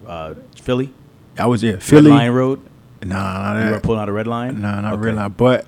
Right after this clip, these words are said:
Speaker 2: I did a couple of Phillies and I did, uh, New York too as well. And I did
Speaker 1: Okay, Long Island?
Speaker 2: Yeah.
Speaker 1: Okay.
Speaker 2: I did that. And
Speaker 1: Bethpage, I think, is where they're at.
Speaker 2: Yeah, and I did a, a couple, uh, Marylands too as well. Uh,
Speaker 1: Okay.
Speaker 2: yeah, yeah, yeah, a couple, a couple
Speaker 1: Okay.
Speaker 2: Marylands too as well, back and forth.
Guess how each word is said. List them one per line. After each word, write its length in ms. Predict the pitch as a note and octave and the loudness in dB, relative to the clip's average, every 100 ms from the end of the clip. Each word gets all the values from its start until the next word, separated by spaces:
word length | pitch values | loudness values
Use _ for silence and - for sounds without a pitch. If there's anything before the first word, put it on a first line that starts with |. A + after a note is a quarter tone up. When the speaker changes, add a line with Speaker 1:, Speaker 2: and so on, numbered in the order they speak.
| - | -6
Speaker 2:
I 120 | A#2 | -6
did 340 | G2+ B2 C3 | 0 2 2
a 20 | |
couple 220 | - C3 A#2+ | 2 -4 -4
of 60 | |
Phillies 400 | - A#2+ A#2 A2 | -4 -2 0 -2
and 80 | G#2+ | -4
I 80 | G#2 | -6
did, 320 | F#2+ A2 A2 | -6 -6 -6
uh, 220 | G2 G2+ | -8 -10
New 120 | G2+ | -10
York 320 | G2+ G#2 G2 - | -8 -8 -10 -12
too 160 | G2+ | -12
as 160 | F#2+ F#2 | -12 -10
well. 320 | G2+ G2 F#2+ | -10 -10 -10
And 60 | A#2+ | -8
I 60 | G#2 | -6
did 80 | G2+ | -6
Speaker 1:
Okay, 200 | G#2 D#2+ F2+ | -8 -12 -8
Long 220 | G2 G2+ | -8 -6
Island? 380 | G#2+ A#2+ C3 D#3+ _ - _ _ - | -6 -6 -6 -10 _ -20 _ _ -4
Speaker 2:
Yeah. 280 | C#3 A2 - | -2 -2 -4
Speaker 1:
Okay. 340 | F#2 F2+ D#2+ E2+ - - - - | -10 -10 -12 -14 -20 -20 -20 -16
Speaker 2:
I 60 | A2 | -10
did 200 | A2 A2 | -6 -2
that. 200 | B2 B2 | 0 0
And 100 | C3 | 0
Speaker 1:
Bethpage, 240 | A#2 G2 F#2+ | -4 -4 -8
I 80 | |
think, 220 | F2+ F#2 F2 | -12 -14 -14
is 80 | |
where 140 | E2+ E2 | -16 -14
they're 80 | E2 | -2
at. 60 | |
Speaker 2:
Yeah, 380 | A#2 A#2+ A2+ A2 - B2+ | 2 2 0 -4 -8 -2
and 120 | B2+ | 2
I 80 | B2+ | 2
did 300 | A2 C3 A#2+ | 4 4 4
a, 240 | A#2+ A2+ | 0 -2
a 40 | |
couple, 360 | G#2+ - C3 B2 | -4 -2 0 0
uh, 280 | G#2+ A2 G2+ | 0 -2 -4
Marylands 600 | G2+ A#2+ A2+ G2 G2+ - | -4 -2 -4 -6 -10 -12
too 200 | - A2 | -10 -10
as 140 | G2+ | -8
well. 320 | G#2+ G2+ G#2 G#2 - - - | -10 -8 -10 -16 -20 -20 -14
Uh, 120 | G#2 | -12
Speaker 1:
Okay. 100 | G2+ E2+ E2 - _ _ | -10 -10 -12 -18 _ _
Speaker 2:
yeah, 140 | - F#2 | -12 -12
yeah, 60 | F2 C2+ A#1+ | -12 -18 -20
yeah, 80 | |
a 40 | - | -16
couple, 260 | - G2+ - | -14 -14 -16
a 40 | - | -12
couple 220 | - - | -6 -4
Speaker 1:
Okay. 40 | G#2+ | -2
Speaker 2:
Marylands 320 | G#2 G2+ G2+ G#2 | -2 -4 -8 -10
too 160 | A2 | -10
as 120 | G#2 G2+ | -10 -10
well, 120 | F#2+ | -10
back 220 | G2 G2+ | -10 -12
and 100 | G2+ | -14
forth. 480 | - G#2 F#2+ G2 | -10 -8 -8 -12